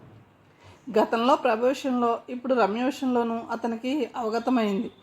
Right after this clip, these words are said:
రమ్య పుట్టుక గురించి తెలిస్తే ఆమెకు పెళ్ళవుతుందా అనేది ఒక ప్రశ్నార్థకమైతే, ఈ నింద ఆమె భవిష్యత్తుపై మాయన మచ్చగా మిగిలిపోతుందనేది నిర్వివాదాంశం. అసలు ఈ పరిస్థితుల్లో ఆమెకు పెళ్లి చేయగలనా అనే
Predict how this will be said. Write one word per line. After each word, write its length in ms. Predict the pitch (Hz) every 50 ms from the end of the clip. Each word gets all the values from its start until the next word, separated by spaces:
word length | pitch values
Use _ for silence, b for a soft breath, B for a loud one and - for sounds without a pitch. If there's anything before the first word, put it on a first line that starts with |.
| B B B B B B -
రమ్య 220 | 208 196 214 254
పుట్టుక 340 | 302 311 302 254 285 269 277
గురించి 380 | 269 254 277 269 269 285 294 269
తెలిస్తే 340 | 262 233 240 247 - 285
ఆమెకు 220 | 262 294 285 285 -
పెళ్ళవుతుందా 600 | - 196 190 214 233 240 247 240 262 247 240 240
అనేది 520 | 240 226 220 214 202 220 254 302 294 240 - -
ఒక 440 | 214 220 220 233 208 202 202 220 226 - -
ప్రశ్నార్థకమైతే, 1000 | 202 175 - - 220 226 220 226 240 - 233 226 220 214 214 277 311 302 - - - -
ఈ 140 | - 240 240
నింద 240 | 233 233 220 226 247
ఆమె 220 | 277 277 269 277
భవిష్యత్తుపై 600 | 262 233 226 214 214 - 277 240 247 - 277 262
మాయన 400 | 269 269 214 185 180 190 220 240
మచ్చగా 380 | 262 262 254 247 - 262 247 240
మిగిలిపోతుందనేది 1080 | 277 247 233 226 226 226 - 226 220 - 226 220 220 214 214 220 208 240 277 294 294 - B B B B B B B B
నిర్వివాదాంశం. 960 | 214 214 208 220 233 269 269 254 240 226 220 220 214 208 196 - 190 180 175 - - _ - 277
అసలు 200 | 277 - 302 277
ఈ 80 | 277
పరిస్థితుల్లో 680 | 262 269 233 190 202 - - 262 247 247 277 277 285 277
ఆమెకు 240 | 269 262 277 269 -
పెళ్లి 240 | 202 190 196 226 233 -
చేయగలనా 400 | 262 233 233 226 226 220 220 226
అనే 400 | 220 220 208 208 202 208 220 254